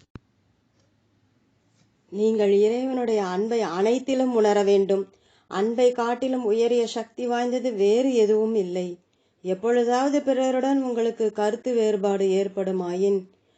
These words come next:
அவர்களுக்கு மனதளவில் அன்பை அழியுங்கள். நான்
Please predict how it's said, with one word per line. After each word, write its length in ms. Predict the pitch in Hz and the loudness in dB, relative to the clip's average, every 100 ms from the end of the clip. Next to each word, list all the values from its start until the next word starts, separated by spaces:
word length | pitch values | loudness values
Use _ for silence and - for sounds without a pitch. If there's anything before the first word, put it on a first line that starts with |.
| _ - | _ -4
அவர்களுக்கு 640 | 185 202 196 190 185 180 | 0 0 0 -2 -4 -6
மனதளவில் 760 | 180 190 214 240 247 254 233 196 _ _ _ _ - | -2 0 2 2 2 0 -4 -8 _ _ _ _ -8
அன்பை 420 | 180 226 254 277 285 | -4 -2 2 2 2
அழியுங்கள். 680 | 180 202 220 214 208 202 202 - _ _ _ _ _ - | -2 0 2 2 2 0 -2 -10 _ _ _ _ _ -12
நான் 320 | 165 170 | -8 -6